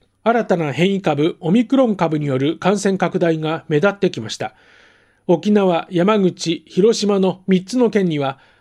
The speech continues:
まん延防止等重点措置も発令されました。事態は刻一刻と変わっています。観光支援事業、ゴートゥートラベル再開時期の見通しも立たない中、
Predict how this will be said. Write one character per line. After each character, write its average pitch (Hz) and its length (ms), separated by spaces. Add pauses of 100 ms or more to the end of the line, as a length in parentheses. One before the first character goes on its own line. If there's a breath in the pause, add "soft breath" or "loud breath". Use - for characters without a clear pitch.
(120)
ま 175 180
ん 254 60
延 247 180
防 226 160
止 - 160
等 196 200
重 170 220
点 226 160
措 214 160
置 214 160
も 185 140
発 143 300
令 127 120
さ 127 100
れ 120 80
ま 120 100
し - 80
た。 - 180 (680 soft breath)
事 135 220
態 170 220
は 143 180
刻 214 260
一 175 160
刻 214 220
と 156 180
変 151 100
わ 175 60
っ - 40
て - 120
い 160 60
ま 151 100
す。 - 180 (840)
観 208 140
光 220 200
支 208 160
援 202 160
事 190 120
業、 160 380
ゴ 202 200
ー 247 60
ト 254 100
ゥ 240 120
ー - 40
ト 214 100
ラ 226 120
ベ 180 120
ル 143 220
再 214 300
開 214 280
時 185 140
期 202 100
の 135 120
見 139 120
通 208 180
し - 140
も 190 120
立 165 180
た 233 100
な 208 100
い 156 60
中、 156 360